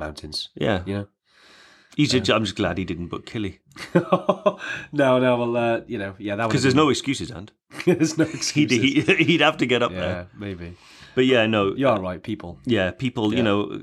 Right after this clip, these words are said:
Speaker 2: and th-, th-, that'll probably be <laughs> one of the things that'll cause, um, the most trouble, you know, if someone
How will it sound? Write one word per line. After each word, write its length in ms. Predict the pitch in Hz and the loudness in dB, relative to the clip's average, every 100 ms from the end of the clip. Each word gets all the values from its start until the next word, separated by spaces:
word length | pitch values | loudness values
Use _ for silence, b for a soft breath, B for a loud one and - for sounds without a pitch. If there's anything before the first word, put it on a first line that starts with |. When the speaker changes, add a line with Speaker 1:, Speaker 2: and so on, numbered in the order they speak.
| - | -4
Speaker 2:
and 160 | 117 120 | 2 2
th-, 140 | 123 | 2
th-, 280 | 123 131 117 - | 2 0 -2 -4
that'll 400 | 123 139 113 110 | 2 2 2 0
probably 300 | 123 104 98 | 0 0 -2
be 520 | 87 85 - 135 - - | -6 0 2 2 0 -20
<laughs> 160 | - _ | -20 _
one 180 | 107 107 | 0 2
of 80 | 107 | 2
the 80 | 92 | 2
things 240 | 104 98 | 2 2
that'll 200 | 95 95 | 0 -2
cause, 440 | - 98 95 87 92 | -2 0 2 2 0
um, 520 | 90 87 85 87 101 _ _ _ - - | 2 0 -2 -4 -10 _ _ _ -12 0
the 100 | 98 | 4
most 320 | 98 101 - | 4 4 2
trouble, 280 | 98 87 85 | 0 2 2
you 60 | |
know, 120 | 82 | 0
if 100 | 80 | 0
someone 440 | - 95 87 87 | 0 0 0 -2